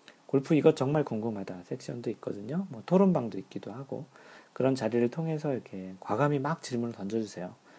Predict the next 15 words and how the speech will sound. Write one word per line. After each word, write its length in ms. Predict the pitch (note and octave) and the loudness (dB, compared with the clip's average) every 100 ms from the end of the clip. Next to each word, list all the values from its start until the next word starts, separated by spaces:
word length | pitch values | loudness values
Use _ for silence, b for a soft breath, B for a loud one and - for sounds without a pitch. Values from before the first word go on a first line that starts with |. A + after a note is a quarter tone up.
| b b b b | b b b b
그게 180 | B2+ C3+ | 4 6
마인드 300 | G#2+ C#3 E3 | 8 8 6
골프가 420 | D#3 - B2 C3 | 6 4 2 2
계속 340 | - F#3 F#3 | 4 4 4
방송할 420 | A#2 B2+ C#3+ C#3 | 2 0 4 4
수 140 | C3 A#2+ | 2 -2
있는 340 | G#2+ G2 A2+ | -2 -4 -6
소재거리를 800 | - D3 E3 D#3 B2+ A2 G2 C#3+ F#3 b b b b - | -2 2 2 2 2 0 -2 -6 -8 b b b b -10
계속 260 | G#2 G#2+ | -6 -6
이렇게 240 | F#2+ - F#2+ | -6 -8 -6
만들 300 | F#2 C3 C3 | 0 2 2
수 160 | A2+ | 0
있는 260 | F#2+ F#2 F#2+ | -8 -8 -10
또 140 | - F#2+ | -12 -12
그런 280 | G#2 F#2+ | -10 -10